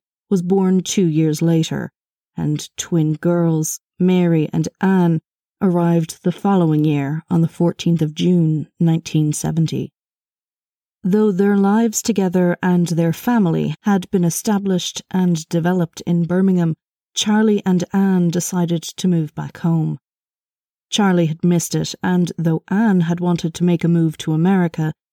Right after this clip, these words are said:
they ended up back in their home place of County Donegal. First, they headed back to the island where Charlie worked as a fisherman, among a tiny community of no more than twenty people. Then they moved to the mainland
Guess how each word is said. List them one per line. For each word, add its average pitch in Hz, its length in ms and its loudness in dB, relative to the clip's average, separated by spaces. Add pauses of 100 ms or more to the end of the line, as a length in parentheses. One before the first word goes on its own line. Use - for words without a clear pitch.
(220)
they 202 100 2
ended 214 280 2
up - 160 -2 (100)
back 180 260 -2
in 170 140 2
their 160 160 2
home 160 300 0
place 151 360 -6
of 160 140 -2
County 156 340 -4
Donegal. 151 640 -4 (720)
First, 190 540 0
they 170 140 2
headed 170 360 0
back 160 280 -2
to 165 100 -2
the 175 140 2
island 170 440 2
where 160 220 0
Charlie 170 480 0
worked 165 380 -2
as 156 100 -2
a 160 60 -2
fisherman, 151 520 -2 (440)
among 180 420 2
a 165 80 -4
tiny 180 460 0
community 165 600 0
of 151 280 -4
no 170 160 2
more 165 160 2
than 151 160 -4
twenty 156 400 -2
people. 151 520 -6 (640)
Then 190 200 2
they 185 100 2
moved 165 440 0
to 165 100 -6
the 165 80 -2
mainland 180 640 2